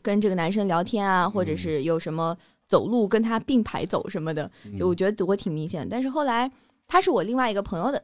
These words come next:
Speaker 1: 带过来的朋友，嗯，然后我那个朋友就跟他说，“哎，那个昨天我那个朋友，你要不要加上他微信啊？我推给你什么什么的。”然后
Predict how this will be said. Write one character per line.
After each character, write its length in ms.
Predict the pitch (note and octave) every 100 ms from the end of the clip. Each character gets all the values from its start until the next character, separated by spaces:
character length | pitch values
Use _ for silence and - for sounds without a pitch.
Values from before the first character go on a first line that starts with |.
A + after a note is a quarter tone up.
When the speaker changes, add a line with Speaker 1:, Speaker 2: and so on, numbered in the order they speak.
| -
Speaker 1:
带 160 | - G3+
过 80 | B2
来 100 | D#2+
的 60 |
朋 160 | - -
友， 160 | - - C#3+ -
嗯， 520 | F3 D#3+ D#3+ - B3+ _ _ -
然 100 | F3+
后 240 | F#3+ F3
我 160 | D#3 E3+
那 120 | E3+
个 240 | F3 E3+ E3+
朋 220 | - E3+
友 260 | F3 F3 E3+
就 160 | F#3
跟 120 | E3+
他 160 | F#3+ F3+
说 120 | G3 -
，“哎， 200 | G#3+ G3 - - _ -
那 100 | F#3
个 120 | E3
昨 140 | F3
天 440 | F3 A3 G#3+ G#3+ G3+ - _ _ _
我 140 | - D#3+
那 120 | F#3+
个 60 | F#3+
朋 180 | -
友， 60 | E3+
你 100 | E3+
要 80 | E3
不 60 |
要 280 | F#3+ F#3 F3 - _ _ _ -
加 180 | G#3+
上 140 | A#3 G#3
他 140 | G#3+
微 140 | A#3 C4
信 160 | C#4+
啊？ 60 | F3+
我 60 | F#2
推 240 | - B3
给 120 | A#3+
你 120 | E3 -
什 140 | -
么 60 | -
什 100 | -
么 60 |
的。” 120 | - - _ _ _ _
然 120 | F3+
后 460 | F#3 F#3 E3+ E3